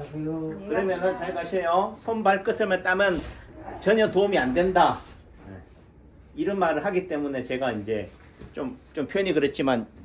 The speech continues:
Speaker 2: 열받아가지고 제가 또 켰어요. 남창규 채널을. 또 어떤 분들은 "왜 남창규 원장이 요즘은 설교를 안 하나, 왜 동영상을 안 올리나?" 하겠지만은 지금까지 올린 동영상만 해도 천삼백 개가 되더라고.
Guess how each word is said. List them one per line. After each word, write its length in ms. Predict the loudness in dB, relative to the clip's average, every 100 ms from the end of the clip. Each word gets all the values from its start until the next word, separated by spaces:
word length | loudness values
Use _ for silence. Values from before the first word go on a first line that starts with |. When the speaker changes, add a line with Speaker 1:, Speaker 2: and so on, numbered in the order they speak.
| 0
Speaker 2:
열받아가지고 680 | 2 8 8 8 4 2 -2
제가 260 | -4 -4 -4
또 120 | -8
켰어요. 720 | -12 -12 -4 0 0 0 -2 -8 -16 -16 -16 -18 -20 -20 -12
남창규 520 | -8 -8 -6 -8 -8
채널을. 720 | -8 -8 -4 0 0 0 0 -4 -10 -20 -20 -20 -20 -20 -20 -20 -18 -18 -16 -6
또 80 |
어떤 220 | -4 -2 -2
분들은 480 | 0 2 4 2 -4 -16 -20 -6
"왜 180 | -2
남창규 480 | 0 -2 0 0 2
원장이 720 | -2 0 0 0 -2 -4 -6 -10 -20 -20 -20 -6
요즘은 600 | -6 -4 -4 -2 0 -4
설교를 440 | -10 -6 -2 0 2
안 140 | 0
하나, 440 | 0 0 0 0 -4
왜 180 | -6 -4
동영상을 520 | -2 -4 -4 -4 -4
안 160 | -2 -2
올리나?" 460 | -2 -2 0 0 -2
하겠지만은 1040 | -4 -10 -8 -8 -8 -8 -8 -6 -6 -8 -12 -20 -20 -20 -20 -20 -20 -20 -20 -20 -20 -20 -20 -20 -20 -20 -20 -20 -20 -16
지금까지 460 | -10 -6 -2 -2
올린 320 | -2 -4 -4 -4
동영상만 640 | -2 -2 -4 -6 -6 -6
해도 180 | -6 -6
천삼백 500 | -8 -10 -2 0 2
개가 240 | 0 -6 -6
되더라고. 600 | -6 -6 -6 -4 -6